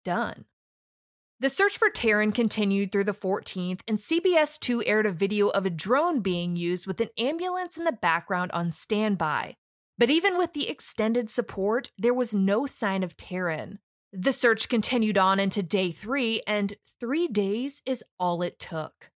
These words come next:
On the afternoon of April fifteenth, the media that was parked out on the corner of Airport Road couldn't ignore the familiar van coming down the street.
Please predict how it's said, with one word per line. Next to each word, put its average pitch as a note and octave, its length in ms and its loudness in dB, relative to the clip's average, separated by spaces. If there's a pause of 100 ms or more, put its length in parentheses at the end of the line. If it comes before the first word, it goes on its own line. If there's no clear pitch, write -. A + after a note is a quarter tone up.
(800)
On B3 120 4
the C#4+ 180 2
afternoon A#3+ 580 2
of G#3 260 2
April B3 320 2
fifteenth, F#3 720 -4
the G3 140 0
media D4 480 2
that C4+ 120 0
was C#4+ 180 -2
parked - 380 -2
out G3 180 2
on G3+ 100 2
the G#3 100 0
corner F3+ 380 -4
of G#3 280 -2
Airport A#3+ 520 -2
Road F3 340 0 (380)
couldn't D4+ 400 -2
ignore F#3+ 460 0
the F#3 120 -4
familiar A3+ 560 0
van F3+ 340 -2
coming F3+ 360 -2
down E3 240 -2
the E3 80 -6
street. - 600 -8